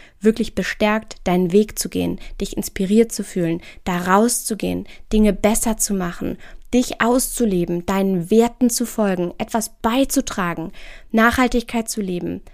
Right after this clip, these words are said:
ein weniger in dein Leben zu integrieren, gestärkt zu sein. Darauf fokussiere ich mich und ich tue es trotzdem.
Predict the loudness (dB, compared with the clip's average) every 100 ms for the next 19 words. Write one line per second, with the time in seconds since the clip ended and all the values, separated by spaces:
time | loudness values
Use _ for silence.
0 | _ -12 -4 0 4 4 4 4 0 2
1 | 0 0 0 0 -4 -6 -6 -8 -8 -4
2 | -4 -4 -4 -4 -4 -4 -6 -6 -6 -6
3 | -8 -10 -14 -18 -20 -20 -4 0 2 2
4 | 2 0 0 -6 -2 -2 0 2 0 -2
5 | -12 -14 -18 -20 _ _ _ -4 -4 -2
6 | -4 -4 -6 -10 -10 -10 -12